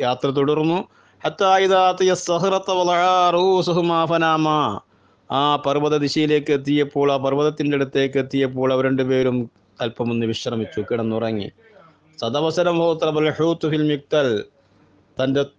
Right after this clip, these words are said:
കൊട്ടയിലുണ്ടായിരുന്ന ആ, ആ മത്സ്യം ജീവൻ, അത് മ-, പാകം, ബ-, ആ, കഴിക്കാൻ വേണ്ടി പാകം ചെയ്തെടുത്ത മത്സ്യമായിരുന്നു. അത് ആ സ്ഥലത്തെത്തിയപ്പോൾ അതിന് ഹയാത്തുല്ലാഹ് കൊടുത്തു. അത് പിടഞ്ഞുകൊണ്ട് ഫഖറജ മിൻഹു വസഖത ഫിൽ ബഹർ,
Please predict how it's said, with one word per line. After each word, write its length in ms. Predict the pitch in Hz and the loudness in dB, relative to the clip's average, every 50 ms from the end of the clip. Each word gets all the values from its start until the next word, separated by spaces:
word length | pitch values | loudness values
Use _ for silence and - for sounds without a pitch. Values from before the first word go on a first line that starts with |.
| - _ | -14 _
കൊട്ടയിലുണ്ടായിരുന്ന 1040 | - 139 135 - - 156 156 156 160 160 160 160 160 165 165 165 160 165 170 170 170 | -4 -4 -2 -2 0 0 0 2 0 2 2 4 4 4 4 2 2 0 0 0 0
ആ, 320 | 175 175 170 170 175 180 165 - - - 156 | 0 0 0 0 0 0 -2 -6 -6 -4 -2
ആ 60 | 156 | 0
മത്സ്യം 680 | 160 156 160 175 175 - - 196 170 143 117 110 - - _ - | 0 0 0 0 -2 -2 -2 0 0 0 -2 -4 -6 -10 _ -10
ജീവൻ, 380 | 120 120 139 151 160 165 170 165 | -6 -2 -2 0 0 0 2 2
അത് 440 | 156 156 156 151 156 160 156 156 147 | 2 2 2 2 2 2 2 2 0
മ-, 800 | 139 127 135 139 135 131 131 131 131 127 127 127 127 127 127 117 - | 0 -2 -4 -2 -2 -2 0 -2 -2 -2 -4 -4 -4 -6 -6 -4 -2
പാകം, 400 | 123 127 135 139 143 156 151 147 147 | -2 0 0 -2 -2 -4 -4 -4 -6
ബ-, 440 | 131 131 127 131 131 127 131 127 | -6 -6 -4 -4 -4 -4 -2 -2
ആ, 400 | 123 127 127 123 123 123 123 120 113 - - - 127 | -2 -2 -2 -2 -2 -4 -4 -6 -8 -12 -10 -4 -2
കഴിക്കാൻ 460 | 123 131 131 135 147 151 156 160 160 | -2 -2 -2 -2 0 0 0 0 0
വേണ്ടി 160 | 160 160 165 | 0 -2 -2
പാകം 400 | 156 156 151 147 151 151 175 175 | -2 0 0 0 0 0 0 0
ചെയ്തെടുത്ത 360 | 175 180 175 175 170 175 175 | 0 0 0 0 -2 -2 -2
മത്സ്യമായിരുന്നു. 840 | 175 170 170 160 151 - 160 156 147 139 135 127 123 120 117 107 104 - _ _ _ _ _ _ _ _ _ - | -2 -2 -2 -4 -4 -4 -2 -2 0 0 0 0 -2 -2 -4 -6 -8 -10 _ _ _ _ _ _ _ _ _ -6
അത് 420 | 117 117 123 120 117 110 107 104 - - 120 | -6 -4 -2 -2 -2 -2 -4 -6 -10 -10 -8
ആ 120 | 117 120 | -6 -6
സ്ഥലത്തെത്തിയപ്പോൾ 880 | 123 - - 117 117 113 120 117 113 - - 127 120 113 117 113 113 110 | -6 -4 -4 -4 -2 -2 -2 -4 -4 -4 -4 -4 -4 -4 -2 -2 -2 -2
അതിന് 180 | 104 107 110 | -2 -2 -4
ഹയാത്തുല്ലാഹ് 800 | 107 95 107 107 113 123 135 139 139 143 131 127 123 120 117 120 | -4 -4 -4 -2 -2 -2 -2 -2 -4 -4 -4 -2 -2 -2 -2 -4
കൊടുത്തു. 480 | 110 110 113 117 113 - 117 113 107 110 | -4 -4 -4 -4 -4 -4 -4 -2 -2 -2
അത് 60 | 104 | -4
പിടഞ്ഞുകൊണ്ട് 800 | - 113 107 113 117 127 131 120 110 113 110 104 107 107 104 | -4 -4 -2 -2 -2 -2 -2 -2 -4 -4 -2 -2 -2 -2 -4
ഫഖറജ 500 | 101 - _ - 107 - 131 127 127 117 | -6 -8 _ -8 -6 -4 -4 -4 -4 -4
മിൻഹു 300 | 120 113 113 113 110 110 | -4 -4 -4 -4 -4 -6
വസഖത 400 | 110 107 - 110 104 107 - - | -6 -6 -8 -10 -12 -10 -10 -8
ഫിൽ 160 | 110 107 101 101 | -6 -6 -6 -4
ബഹർ, 320 | 110 117 135 135 120 | -4 -2 -2 -2 -4